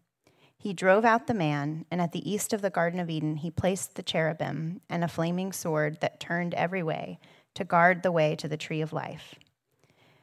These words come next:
This is the word of the Lord. It is absolutely true, and it is given to us in love.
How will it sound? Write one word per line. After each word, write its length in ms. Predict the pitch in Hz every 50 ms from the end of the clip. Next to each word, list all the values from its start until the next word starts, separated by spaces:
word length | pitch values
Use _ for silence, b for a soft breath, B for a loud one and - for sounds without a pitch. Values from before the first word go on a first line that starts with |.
| b b b _ -
This 220 | 196 208 208 -
is 140 | - 190 180
the 140 | - 180 170
word 200 | 165 170 180 208
of 60 | 220
the 100 | 233 269
Lord. 440 | 247 190 170 160 156 156 156 - - -
It 120 | 175 170
is 120 | 175 170 - -
absolutely 580 | 151 151 151 - - 190 196 202 - - 233
true, 300 | - - - 180 165 170 -
and 120 | - 175 170
it 60 | 165
is 160 | 175 180 175
given 300 | - - 165 160 170 175
to 140 | 165 - 160
us 220 | 120 143 135 -
in 200 | - - - -
love. 420 | - - - - - - - -